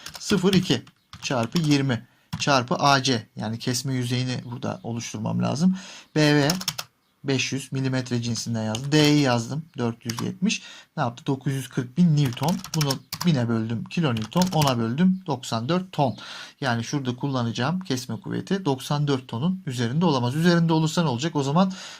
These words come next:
ben limitimi arttırmaya gayret edeceğim. İşte orada A C'yi arttırabilirim. Tabii bir takım geometrik şartlarımız vardı biliyorsunuz. Uymamız gereken. Bunlara uymak şartıyla ne yapabilirim? A C'yi arttırmaya çalışabilirim. Ee,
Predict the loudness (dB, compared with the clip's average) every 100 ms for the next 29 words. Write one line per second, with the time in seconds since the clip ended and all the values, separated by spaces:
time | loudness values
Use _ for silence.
0 | _ -2 6 6 6 4 0 2 2 0
1 | -2 -2 2 2 2 2 2 0 -4 -2
2 | -4 -4 -10 -6 -2 -2 0 2 2 2
3 | 2 2 -2 -4 -6 -4 -4 -6 -8 _
4 | _ -8 -6 -8 -10 -10 -6 -4 -2 -2
5 | -4 -8 -8 -2 -2 -2 -6 -4 -2 -4
6 | -4 -8 -8 -8 -6 -6 -6 -18 -20 -8
7 | -4 -4 -4 -4 -6 -2 -4 -4 -14 -20
8 | 0 4 6 6 6 6 4 4 2 0
9 | 0 -2 2 2 0 -8 -20 _ 0 0
10 | 0 -2 0 2 2 2 0 2 0 -2
11 | -4 -2 -2 -2 -4 -4 -4 -4 -2 -2
12 | -2 -10 -18 -18 _ -8 -6 -4 -4 -4
13 | -4 -8